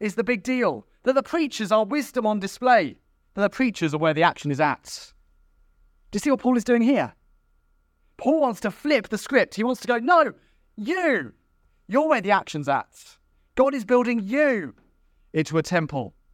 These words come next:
Don't focus on the speakers, focus on the products."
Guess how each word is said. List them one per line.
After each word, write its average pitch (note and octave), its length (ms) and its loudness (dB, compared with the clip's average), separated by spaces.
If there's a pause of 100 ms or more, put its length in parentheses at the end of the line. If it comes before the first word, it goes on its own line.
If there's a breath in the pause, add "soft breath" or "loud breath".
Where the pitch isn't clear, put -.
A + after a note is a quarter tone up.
(240)
Don't C4+ 220 4
focus C4+ 380 0
on C4+ 100 4
the A#3+ 60 2
speakers, G#3 480 -2
focus C4+ 400 0
on A3+ 120 0
the G#3+ 60 -2
products." - 680 0